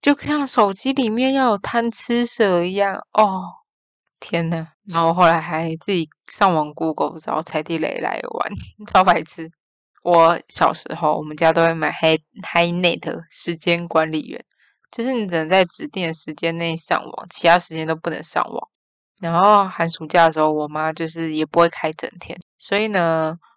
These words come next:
我不想念书，然后用电视，平时电视都很难看嘛，然后这时候我就会去打开电脑，然后玩踩地雷，因为我只要玩那个最高难度，就是那个画面超大，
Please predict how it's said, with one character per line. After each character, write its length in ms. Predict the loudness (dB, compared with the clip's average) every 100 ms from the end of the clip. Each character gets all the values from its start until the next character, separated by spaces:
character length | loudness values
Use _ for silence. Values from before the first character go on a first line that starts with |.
| _
我 100 | -8
不 140 | -6
想 200 | -4 -4 -2
念 260 | -2 -2
书， 260 | -4 -8 -8
然 140 | -6
后 80 | -2
用 300 | 2 2 0 -2
电 220 | 2 2
视， 240 | 2 -2 -4
平 220 | -4 -6
时 80 | -2
电 180 | -2 2
视 80 |
都 80 | 4
很 80 | 2
难 180 | 0 -8
看 260 | -4 -2 -2
嘛， 160 | -8 -16 _ _ _
然 100 | -2
后 60 | 0
这 140 | 2
时 80 | 2
候 60 | 2
我 60 |
就 140 | 2 4
会 100 | 4
去 220 | 2 -2
打 240 | 0 0
开 160 | 2 2
电 180 | 4 2
脑， 120 | 0 0
然 120 | 2
后 80 | 2
玩 200 | 0 -6
踩 240 | -8 -10
地 180 | -6 -8
雷， 240 | -6 -10 _ _ _ _
因 100 | -2
为 60 | 0
我 60 | 4
只 100 | 6
要 100 | 6
玩 200 | 4 0
那 80 |
个 100 | -4 -6
最 240 | 0 0
高 240 | 2 2 2
难 260 | 0 -8
度， 180 | -12 -14 -8
就 120 | -4
是 60 |
那 100 | -4
个 140 | -4 -4
画 220 | 2 4
面 180 | 4 -4
超 400 | -2 2 2 2
大， 320 | 2 0 -2